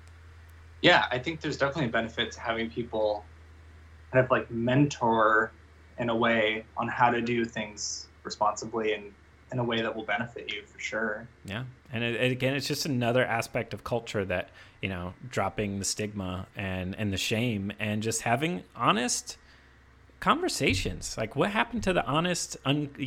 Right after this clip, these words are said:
Speaker 2: y-, you know, it's like, I'm at a point in my life right now, it's like, I will have, I will gladly have the uncomfortable conversation for people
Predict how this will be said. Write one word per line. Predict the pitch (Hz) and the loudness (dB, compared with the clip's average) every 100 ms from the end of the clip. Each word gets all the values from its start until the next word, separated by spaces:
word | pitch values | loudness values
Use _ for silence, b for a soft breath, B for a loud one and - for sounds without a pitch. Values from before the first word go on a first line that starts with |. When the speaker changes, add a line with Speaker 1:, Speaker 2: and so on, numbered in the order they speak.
| 131 | -4
Speaker 2:
y-, | 131 131 | -4 0
you | 135 | 2
know, | 147 | 2
it's | 139 | 4
like, | 139 B B | 2 B B
I'm | - 214 | 6 8
at | |
a | 220 | 8
point | 214 160 | 6 4
in | 156 | 6
my | 143 | 8
life | 135 139 - | 6 4 2
right | 131 117 | 2 4
now, | 123 | 0
it's | 151 123 | 0 0
like, | 104 - | -2 2
I | 135 | 4
will | 156 131 | 4 4
have, | 123 120 - | 4 0 4
I | 135 | 4
will | 123 | 4
gladly | 110 113 117 139 135 | 0 0 0 2 2
have | 127 120 | 2 2
the | 120 117 | 0 2
uncomfortable | 123 - 123 - 113 | 0 0 -2 -2 -4
conversation | 110 117 107 101 117 104 - 104 | -2 -2 -2 -2 0 0 -2 -6
for | 110 | -8
people | - 113 104 98 | -6 -6 -2 -4